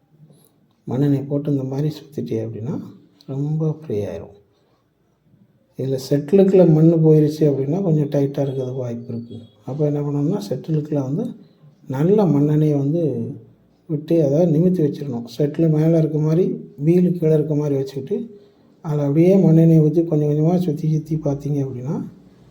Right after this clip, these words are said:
அதுல இருந்த சின்ன சின்ன மண்ணு இருந்தாலும் வெளியில வந்துரும். ரொம்ப டைட்டா இருந்தா செட்டில் கழட்டி தான் கிளீன் பண்ணணும். அது வந்து தெரிஞ்சவங்க பண்ணுங்க. தெரியாதவங்க வந்து,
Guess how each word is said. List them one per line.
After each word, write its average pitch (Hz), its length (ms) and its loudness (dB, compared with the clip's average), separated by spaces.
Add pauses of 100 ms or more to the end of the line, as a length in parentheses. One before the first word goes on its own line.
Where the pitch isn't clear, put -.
(240)
அதுல 147 420 0
இருந்த 180 360 4
சின்ன 180 260 4
சின்ன 165 260 6
மண்ணு 156 300 4
இருந்தாலும் 147 500 2
வெளியில 143 160 0
வந்துரும். 139 400 -4 (1000)
ரொம்ப 220 840 4
டைட்டா 185 320 8
இருந்தா 190 320 4
செட்டில் 160 320 4
கழட்டி 151 340 0
தான் 147 500 2
கிளீன் 139 280 -2
பண்ணணும். 131 360 -8 (760)
அது 147 240 -8
வந்து 156 500 6 (520)
தெரிஞ்சவங்க 180 540 4
பண்ணுங்க. 147 560 0
தெரியாதவங்க 156 560 4
வந்து, 143 560 0